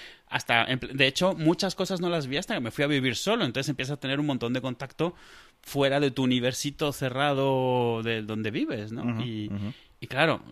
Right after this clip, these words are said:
Speaker 1: la, la cara de s-, constantemente de sorpresa, admiración, susto, todo al mismo tiempo,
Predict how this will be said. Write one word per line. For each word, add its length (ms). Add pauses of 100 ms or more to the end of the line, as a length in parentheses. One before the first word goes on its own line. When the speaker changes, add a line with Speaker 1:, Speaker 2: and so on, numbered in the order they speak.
(180)
Speaker 1:
la, 240
la 220
cara 340
de 80
s-, 220 (400)
constantemente 760
de 80
sorpresa, 840
admiración, 840
susto, 560
todo 200
al 40
mismo 280
tiempo, 440